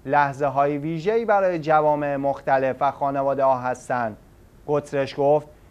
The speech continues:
"این بار ما در زمان متفاوتی قرار داریم، خیابان خلوت، مراکز خرید بسته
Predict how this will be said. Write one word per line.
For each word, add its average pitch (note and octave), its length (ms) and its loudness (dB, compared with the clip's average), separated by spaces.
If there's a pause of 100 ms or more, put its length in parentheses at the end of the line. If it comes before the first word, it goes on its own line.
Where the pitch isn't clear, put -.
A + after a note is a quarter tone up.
"این D3+ 240 -2
بار D3 200 6
ما D3+ 200 2
در D3+ 200 2
زمان F#3 400 -2
متفاوتی G3 760 0
قرار F3+ 340 2
داریم، C3+ 440 0 (220)
خیابان C#3 520 0
خلوت، C3+ 580 2 (280)
مراکز E3 560 2
خرید F3 380 0
بسته C3+ 680 0